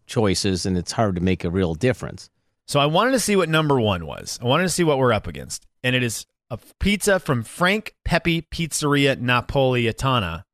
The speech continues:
Speaker 2: in New Haven, Connecticut.
Speaker 1: Is this the best pizza of all time in the entire universe?
Speaker 2: Apparently, according to all, yeah, 'cause we have, come on,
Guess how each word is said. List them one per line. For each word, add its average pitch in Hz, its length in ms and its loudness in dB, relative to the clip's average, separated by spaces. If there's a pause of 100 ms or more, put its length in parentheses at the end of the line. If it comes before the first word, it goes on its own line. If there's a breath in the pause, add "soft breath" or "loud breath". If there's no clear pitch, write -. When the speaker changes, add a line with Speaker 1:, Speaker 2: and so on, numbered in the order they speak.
Speaker 2:
in 104 220 -6
New 147 180 2
Haven, 127 340 2
Connecticut. 113 360 0
Speaker 1:
Is 107 60 -4
this 127 120 0
the 135 120 0
best 123 280 0
pizza 131 240 0
of 120 80 0
all 120 140 2
time 123 300 2
in 120 60 0
the 117 80 2
entire 113 260 2
universe? 117 340 2
Speaker 2:
Apparently, 151 440 2
according 139 420 0
to 135 160 -2
all, 123 240 2
yeah, 117 200 0
'cause 127 140 -6
we 185 100 2
have, 151 280 -4
come 151 120 -4
on, - 160 -10